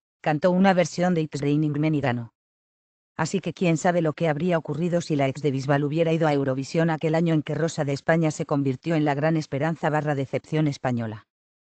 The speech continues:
Reina de corazones. De Bisbal a David Guapo, muchos han sido los hombres que han desfilado por la agenda amorosa de Chenoa.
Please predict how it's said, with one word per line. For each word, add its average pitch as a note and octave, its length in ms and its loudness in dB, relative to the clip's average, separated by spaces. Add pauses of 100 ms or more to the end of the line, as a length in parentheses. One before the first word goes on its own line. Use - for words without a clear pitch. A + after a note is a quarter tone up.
(680)
Reina F#3+ 320 2
de E3+ 120 -2
corazones. B2+ 680 -6 (840)
De F3 120 -2
Bisbal F3 300 2
a F3 40 4
David D#3+ 260 2
Guapo, D3+ 340 -2 (260)
muchos F#3 340 0
han D#3 140 2
sido F#3 220 0
los D#3 200 -2
hombres E3+ 300 -2
que D#3+ 140 -2
han E3 100 2
desfilado D#3 480 0
por D#3 160 -4
la C#3 80 -2
agenda D#3 320 0
amorosa C#3 420 -2
de C#3 120 -2
Chenoa. B2+ 440 -2